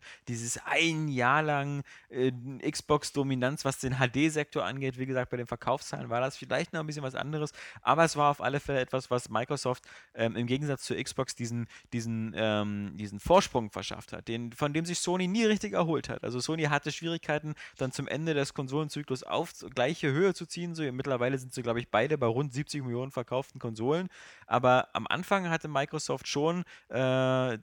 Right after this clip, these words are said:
das, das Jahresziel war ja, glaub ich, bis, bis Mitte zweitausendsechs zehn Millionen Xboxen zu verkaufen. Das haben sie auch geschafft. Äh, da sieht man also schon, die hatten schon, bevor es überhaupt eine P S drei im Handel gab, gab's schon zehn Millionen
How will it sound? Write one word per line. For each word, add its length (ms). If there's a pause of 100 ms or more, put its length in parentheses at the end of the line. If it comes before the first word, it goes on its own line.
(160)
das, 320
das 160
Jahresziel 560
war 100
ja, 160
glaub 180
ich, 140
bis, 260
bis 200
Mitte 180
zweitausendsechs 800
zehn 180
Millionen 400
Xboxen 380
zu 100
verkaufen. 540 (260)
Das 160
haben 100
sie 120
auch 80
geschafft. 400
Äh, 20 (320)
da 560
sieht 200
man 120
also 180
schon, 200
die 120
hatten 220
schon, 160 (220)
bevor 260
es 140
überhaupt 280
eine 240
P 160
S 120
drei 240
im 100
Handel 240
gab, 320
gab's 240
schon 140
zehn 180
Millionen 320